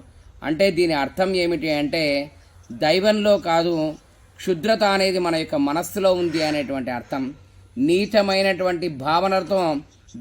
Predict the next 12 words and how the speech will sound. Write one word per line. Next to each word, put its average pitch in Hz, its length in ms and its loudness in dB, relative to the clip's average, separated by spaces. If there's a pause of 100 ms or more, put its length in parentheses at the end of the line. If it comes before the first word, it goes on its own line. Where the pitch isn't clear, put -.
దైవీ 196 400 2
శక్తిని 196 480 -2 (560)
వినియోగించేటువంటి 170 1120 0 (960)
స్థితి 202 380 0 (200)
ఏదైతే 208 420 2 (140)
ఉందో 185 240 2 (720)
దాన్నే 185 580 0
క్షుద్ర 160 580 -4
భావన 160 400 2
అనవచ్చు. 139 540 -4 (520)
అంతే 285 340 0
తప్ప - 280 -2